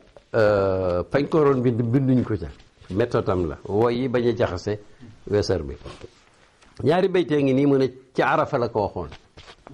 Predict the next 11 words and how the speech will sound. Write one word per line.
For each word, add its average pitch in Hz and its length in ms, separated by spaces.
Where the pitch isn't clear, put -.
Bi 117 100
ñëpp 170 240
naan: 143 200
"Labbayka 135 360
Allahumma 123 260
labbayka", 123 360
moom 120 200
mi 127 100
ngi 120 60
koy 127 120
wax. 92 160